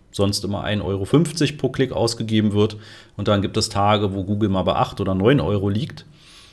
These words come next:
Und, ähm, da möchte ich mal so ein bisschen den Hintergrund erklären, ähm, warum das so ist.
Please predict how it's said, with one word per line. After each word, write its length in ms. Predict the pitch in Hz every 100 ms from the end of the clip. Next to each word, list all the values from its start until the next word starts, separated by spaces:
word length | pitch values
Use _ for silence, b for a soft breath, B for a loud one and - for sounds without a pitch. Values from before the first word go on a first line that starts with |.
| B -
Und, 380 | 135 123 123 117
ähm, 260 | 110 107
da 120 | 113
möchte 220 | 127 156 180
ich 100 | -
mal 140 | 139
so 100 | 120
ein 100 | 98
bisschen 500 | 151 - 147 139 127
den 180 | 113 107
Hintergrund 480 | 117 151 110 110 113
erklären, 720 | - - 101 113 127 151 B B B B
ähm, 260 | 113 104 101
warum 300 | 101 92 98
das 160 | 92 -
so 120 | 76
ist. 280 | - -